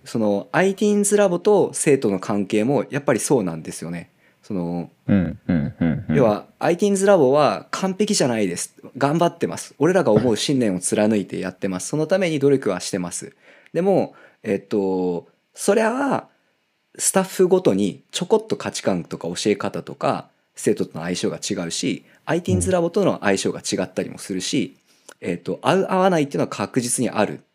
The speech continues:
Speaker 1: ので、えっと、なんていうんですかね。そういう意味で、あの、こう、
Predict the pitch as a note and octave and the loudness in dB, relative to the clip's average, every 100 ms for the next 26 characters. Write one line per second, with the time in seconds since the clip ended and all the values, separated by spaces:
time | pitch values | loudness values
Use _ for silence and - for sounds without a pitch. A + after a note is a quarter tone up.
0 | _ F2 G#2+ A#2 - - _ _ _ _ | _ -4 2 2 0 -10 _ _ _ _
1 | _ - E2 E2 - E2+ D#2 D2 C#2 D2+ | _ -6 -4 -4 -6 -6 -4 -8 -10 -12
2 | - _ _ _ _ _ _ _ _ _ | -14 _ _ _ _ _ _ _ _ _
3 | _ A2+ G#2+ - D#2+ - C#2+ - _ _ | _ -2 -2 -4 -10 -10 -12 -16 _ _
4 | _ - - F#3+ F#3 F#3+ G3 F#3+ F#3 F#3 | _ -18 -4 0 2 4 4 2 0 0
5 | D#3+ G#2+ G#2+ F#2 D#2+ - _ _ G#2 F#2 | 0 2 4 2 0 -10 _ _ -8 -4
6 | F#2 F2+ E2+ D#2+ C#2+ _ _ _ _ _ | -4 -4 -6 -8 -12 _ _ _ _ _
7 | _ _ _ - - _ _ _ _ _ | _ _ _ -20 -20 _ _ _ _ _
8 | _ _ _ _ _ _ _ - F#2+ E2 | _ _ _ _ _ _ _ -4 -4 -4